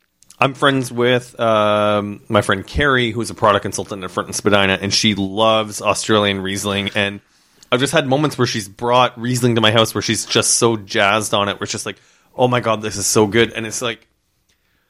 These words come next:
structurally, it has, it has acid. It's not completely flabby, but it's just like, it's missing that sharpness on the, like, the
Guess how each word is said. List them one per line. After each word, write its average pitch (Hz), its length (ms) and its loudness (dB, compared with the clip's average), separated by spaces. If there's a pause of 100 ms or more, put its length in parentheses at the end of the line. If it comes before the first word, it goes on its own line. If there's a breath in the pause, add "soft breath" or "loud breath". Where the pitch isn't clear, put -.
(360)
structurally, 165 800 0
it 107 140 -4
has, 160 580 2
it 120 180 -8
has 160 440 -4
acid. 117 500 -2
It's - 180 -14
not 139 280 -4
completely 127 440 -8
flabby, 131 440 2
but 104 140 -8
it's 110 140 -16
just - 200 -6
like, 107 180 -2 (880)
it's 117 160 -8
missing 139 380 0
that 107 200 -4
sharpness - 920 -6
on 107 120 -6
the, 98 140 -10
like, 110 180 -8
the 110 100 -18